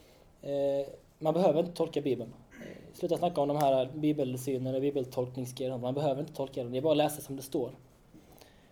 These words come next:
Eh, då brukar jag läsa Lukas tretton för dem. Just då kom några fariseer fram och sa till honom,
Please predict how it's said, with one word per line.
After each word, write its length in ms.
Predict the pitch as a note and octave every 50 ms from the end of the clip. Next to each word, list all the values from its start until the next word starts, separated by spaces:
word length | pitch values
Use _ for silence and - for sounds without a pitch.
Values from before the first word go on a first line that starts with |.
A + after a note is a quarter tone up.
| _ - - _ _ -
Eh, 160 | - D3 D3+
då 60 | E3
brukar 200 | E3 F3 F3 G3
jag 100 | F#3 E3
läsa 380 | D#3+ D#3 D3+ D3+ D3+ C#3+ C#3 C#3 - -
Lukas 460 | - D3+ D3 C#3+ D3+ - C#3 C3+ - -
tretton 460 | - - - - - - C#3 E3 F3
för 100 | - E3+
dem. 160 | D3 C3+ D3+ - - - - - - - - - - - - - - -
Just 240 | - F#3 A3 G#3+ G#3+
då 120 | A#3 A3
kom 200 | G#3 - G3+ F#3+
några 200 | F#3+ F#3 F3+ E3+
fariseer 460 | E3 E3+ E3 E3 D#3+ - A3 A3 A3 G#3+
fram 340 | G#3+ - G3+ D#3 D3+ D#3
och 80 | D#3+ D3
sa 180 | - F3 D3+ C#3+
till 140 | - D#3+
honom, 360 | D3 C#3+ C#3 C3 B2+ C3 -